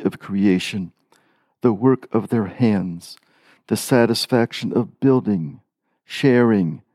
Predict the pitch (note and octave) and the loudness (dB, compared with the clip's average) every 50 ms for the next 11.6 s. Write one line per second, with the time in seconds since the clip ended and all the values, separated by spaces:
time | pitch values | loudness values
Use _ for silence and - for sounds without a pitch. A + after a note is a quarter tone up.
0 | _ _ _ _ _ _ - - - A#2+ A#2 B2 A#2+ A#2 A2+ A2 G#2 F#2 E2+ E2+ | _ _ _ _ _ _ -18 -6 -2 2 2 4 4 4 2 2 2 0 0 -2
1 | E2 _ _ _ _ _ _ _ - G#2 G#2 - - - C3 - - - A#2 - | -6 _ _ _ _ _ _ _ -2 -2 -2 -2 0 -2 -2 -2 -2 -6 -8 -8
2 | _ - A#2+ A2 A2+ G2+ - - - F#2+ F2+ D#2+ - _ _ _ _ _ _ _ | _ 0 0 2 2 0 -2 -6 -4 -6 -6 -6 -10 _ _ _ _ _ _ _
3 | _ _ _ - G#2+ G2 - _ - - A2+ G2+ - - _ - F2 F2+ - _ | _ _ _ -2 -2 -2 -2 _ -2 0 0 0 0 -2 _ -10 -10 -10 -10 _
4 | _ _ _ _ _ _ _ _ _ _ _ _ _ _ _ _ _ _ _ _ | _ _ _ _ _ _ _ _ _ _ _ _ _ _ _ _ _ _ _ _
5 | _ _ _ _ _ _ _ _ _ _ _ _ _ _ _ _ _ _ _ _ | _ _ _ _ _ _ _ _ _ _ _ _ _ _ _ _ _ _ _ _
6 | _ _ _ _ _ _ _ _ _ E3+ E3+ F#3 F#3 E3+ - - G3 G3+ F#3+ - | _ _ _ _ _ _ _ _ _ 4 4 6 4 4 2 2 2 2 2 4
7 | E3 E3+ E3 C3+ D3 C3+ - - D3 D3 C3 - - C#3+ C3+ D3+ D3 C#3+ - - | 4 4 6 6 4 2 2 0 0 0 0 0 -4 0 2 2 2 2 -2 -6
8 | - - A#2 G2+ F2+ - - - G#2 F#2 F2 F2+ F#2+ G#2 _ _ _ _ _ _ | -2 -2 -2 -2 -2 -4 -6 -6 -4 -4 -4 -6 -10 -16 _ _ _ _ _ _
9 | _ _ _ _ _ _ _ A2+ A2 F#2 G#2+ A#2+ A#2 A#2 A#2+ A#2+ A2+ A2+ A#2 G2 | _ _ _ _ _ _ _ -2 -2 2 2 4 4 4 4 4 2 2 0 0
10 | G2 - - B2 A2 F#2+ - - - B2 A#2 A#2 A2+ - G#2+ A#2 A2 - - G#2 | -2 -4 -2 -4 -4 -4 -4 -8 -2 0 2 2 2 0 -2 -4 -4 -2 -2 0
11 | G#2+ A2 G#2+ - - - A#2 A2+ - - - | 0 0 -2 -2 -4 -6 -6 -6 -8 -14 -20